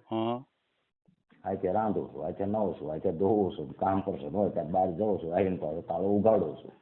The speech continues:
Speaker 1: બરાબર છે, બરાબર છે. શું કામકાજ શું કરો છો તમે?
Speaker 2: કામકાજમાં જ એવું છે કે અત્યારે ખેતીનું કરવી.
Speaker 1: ઘરની જ છે ખેતી તમારે?
Speaker 2: ના, હું ભાગે ખેડું છું.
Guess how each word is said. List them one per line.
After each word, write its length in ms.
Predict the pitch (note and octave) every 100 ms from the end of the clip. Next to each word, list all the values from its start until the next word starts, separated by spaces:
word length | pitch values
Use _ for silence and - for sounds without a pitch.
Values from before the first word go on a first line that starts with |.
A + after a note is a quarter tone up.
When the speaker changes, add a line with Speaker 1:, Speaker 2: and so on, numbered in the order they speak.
| _ - F2+ - D#2+ -
Speaker 1:
બરાબર 220 | G2+ A2
છે, 320 | - - -
બરાબર 340 | G2+ G2+ A2
છે. 300 | G#2+ - G2 - -
શું 100 | C#3+
કામકાજ 400 | C3 C#3+ E3 -
શું 80 | E3+
કરો 160 | F3
છો 100 | E3
તમે? 240 | D#3+ E3+ F#3+ _ _ _ _ _ _ _ _ _
Speaker 2:
કામકાજમાં 560 | - D3 D3+ D3 C#3 C3+
જ 40 |
એવું 220 | D#3 D#3+
છે 140 | B2+ C3
કે 120 | B2+
અત્યારે 880 | B2+ C3+ C3+ C3 C3 B2+ B2+ A#2+ A#2+
ખેતીનું 520 | - D3+ D3+ A2+ A#2+
કરવી. 640 | D#3+ E3 C#3+ A#2 G#2 F2+ - - - _ _ _ _ _ _ _ _ _ _ _ _ _ _ _
Speaker 1:
ઘરની 240 | - B2+ E3
જ 40 |
છે 120 | E3
ખેતી 260 | E3+ E3 E3+
તમારે? 360 | D#3 E3 E3+ G3+ _ _ _ _ _ _ _ _ -
Speaker 2:
ના, 240 | D3+ E3+
હું 140 | D#3
ભાગે 300 | G#2+ C3 E3
ખેડું 320 | B2 G#2+ E2
છું. 120 | -